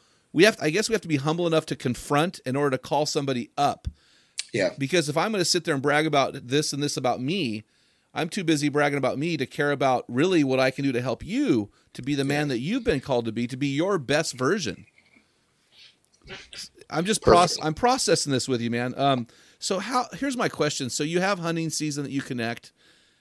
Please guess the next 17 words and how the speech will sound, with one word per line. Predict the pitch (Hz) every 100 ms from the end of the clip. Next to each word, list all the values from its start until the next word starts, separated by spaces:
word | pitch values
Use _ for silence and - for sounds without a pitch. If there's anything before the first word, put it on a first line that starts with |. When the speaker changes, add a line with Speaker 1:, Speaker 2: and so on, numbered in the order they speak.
| _ _ _ _ _ _ _ _ _ _ _ _
Speaker 1:
What | - 147 240
do | 285
you, | 208 180 - -
what | 196 240 175
else | 214 -
do | 170
you | 139
do | 120 131 131
with | 123 110
these? | 135 143 120 -
These | 123 165 196
might | 202 156
not | 151 135
be | 135
your | 123 123
only | 131 131
bros. | 113 120 107 104